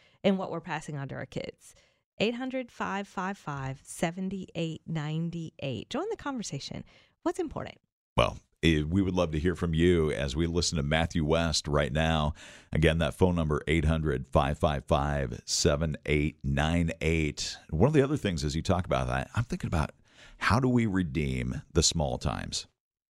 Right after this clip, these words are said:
Speaker 2: You know, as we talk about really engaging well with our kids, and as we think about how we're going to train them up in godliness, I think not only modeling for them what is important, but then taking advantage of those small moments, those teaching opportunities,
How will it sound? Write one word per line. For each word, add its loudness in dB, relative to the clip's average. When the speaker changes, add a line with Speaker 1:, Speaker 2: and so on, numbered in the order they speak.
Speaker 2:
You -8
know, 2
as -2
we -2
talk 2
about 0
really 2
engaging 0
well 4
with 0
our 0
kids, 0
and 0
as -2
we 0
think 0
about -2
how 6
we're 2
going 0
to -2
train -2
them 0
up 0
in -2
godliness, 0
I 4
think -2
not 2
only 2
modeling 0
for -4
them 0
what 4
is 0
important, 0
but -4
then 0
taking 2
advantage 0
of 0
those -2
small 0
moments, -6
those 0
teaching -2
opportunities, -2